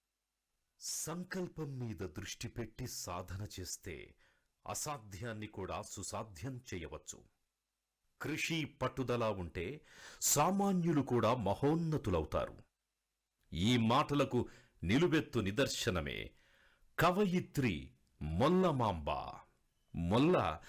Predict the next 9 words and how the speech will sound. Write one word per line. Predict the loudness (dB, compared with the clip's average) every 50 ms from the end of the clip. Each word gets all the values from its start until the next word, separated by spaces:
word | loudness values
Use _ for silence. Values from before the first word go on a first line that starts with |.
| -20 -18 -8 -2
రామాయణం | 2 4 6 6 6 4 4 2 4 4 4 4 2 2 2
రచించిన | 2 0 2 0 -4 -2 -2 -2 -2 0 0 -2 -4 -8 -12 -2 2
తొలి | 4 4 6 6 4
తెలుగు | 2 0 2 4 4 6 6 4 2 0 2
కవయిత్రి. | 2 2 2 2 2 0 -2 -6 -6 -6 -6 -6 -12 -18 _ _ _ _ _ _ _ _ _ _ _ -10 -6
మొల్ల | -2 2 4 4 6 6 4 4 2 0 -4 -12 -18 -20 -18 -18 -10 -2
సాంప్రదాయ | 0 2 2 2 2 2 2 0 2 2 2 2 4 2 2
సాహితీ | 2 2 2 4 4 2 2 2 2 4
రంగంలో | 4 4 4 2 2 2 2 2 0 0 0 -4